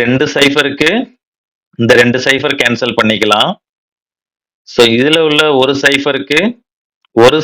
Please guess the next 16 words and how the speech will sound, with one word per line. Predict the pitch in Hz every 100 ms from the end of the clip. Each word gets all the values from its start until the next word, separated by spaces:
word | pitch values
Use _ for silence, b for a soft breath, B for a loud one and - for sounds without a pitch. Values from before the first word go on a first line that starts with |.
| 156
சைஃபர் | 143 151 143
கேன்சல் | 123 113 120 117
பண்ணிடலாம். | 113 104 104 120 170 _ _ _ -
So, | 143
இதுல | 143
இருந்து | 151 175
நமக்கு | 151 143
என்ன | 151 139
தெரியுது? | 147 139 147 151 156 _ _ _ _ 120
Rate | 131 139 147
of | 143 131
interest | 127 127 143 139 120 117 143
R | 135
equal | 139 147 143 139
to | 165 220 233 _ _ _ _ _ _ _ _ _ _ 127
ten. | 120